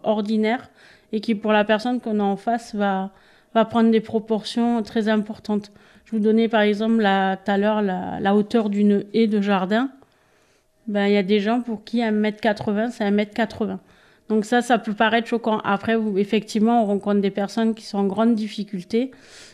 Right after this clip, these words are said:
Et là, ben, on est là, euh, pour les accompagner. On rencontre beaucoup de, de femmes qui sont victimes de violences, qui est quand même, euh, malheureusement un cas, euh, de plus en plus présent, euh, dans notre structure.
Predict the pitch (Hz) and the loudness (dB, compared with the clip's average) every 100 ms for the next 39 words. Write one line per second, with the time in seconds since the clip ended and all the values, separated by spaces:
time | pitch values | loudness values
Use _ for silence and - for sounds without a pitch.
0 | _ 208 202 214 240 220 202 196 202 202 | _ 0 2 4 4 2 2 2 2 4
1 | 208 226 214 196 196 196 - - - - | 4 2 2 0 -2 -4 -4 -6 -10 -4
2 | 226 220 208 208 214 202 208 202 208 233 | 0 2 0 0 0 0 0 2 2 2
3 | 240 202 190 185 202 202 202 202 214 202 | 0 -2 -4 -2 -2 -2 -6 -8 -8 -4
4 | 202 196 190 196 220 208 208 - 208 196 | -2 -2 -2 -2 0 0 -2 -6 -4 -2
5 | 196 - 214 208 196 190 202 226 277 - | -2 -2 2 2 2 0 0 0 -4 -12
6 | _ _ - _ _ - 202 196 190 196 | _ _ -20 _ _ -8 -6 -2 0 2
7 | 202 196 190 196 - - 202 196 202 202 | 2 2 0 -2 -4 -4 0 2 2 2
8 | 202 202 208 208 196 202 196 196 196 190 | -2 0 0 0 0 -2 -2 -2 -4 -6
9 | 185 190 - _ _ 196 - 220 214 208 | -6 -6 -10 _ _ -12 -8 -4 -2 -2
10 | 196 214 214 208 202 _ _ _ _ _ | -4 -2 -2 -2 -6 _ _ _ _ _
11 | - - - 226 220 226 226 226 208 202 | -20 -4 0 2 4 2 0 -4 -2 0
12 | 202 208 214 208 - 208 - 277 | 2 2 2 -2 -6 -6 -4 -8